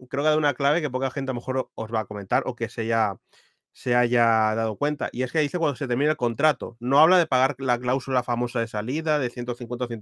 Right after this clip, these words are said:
millones para que se vaya al Madrid. O sea, que será cuando termine el contrato. Ahora bien,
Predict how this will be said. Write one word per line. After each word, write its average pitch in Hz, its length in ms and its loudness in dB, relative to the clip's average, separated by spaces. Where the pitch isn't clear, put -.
millones 131 600 -4
para 113 320 4
que 110 80 -12
se 123 100 -4
vaya 120 100 2
al 113 60 -2
Madrid. 107 300 -4
O 95 40 -8
sea, 104 220 -8
que 113 360 2
será 135 200 4
cuando 156 160 4
termine 143 260 2
el 151 100 2
contrato. 107 580 -4
Ahora 131 200 4
bien, 127 320 2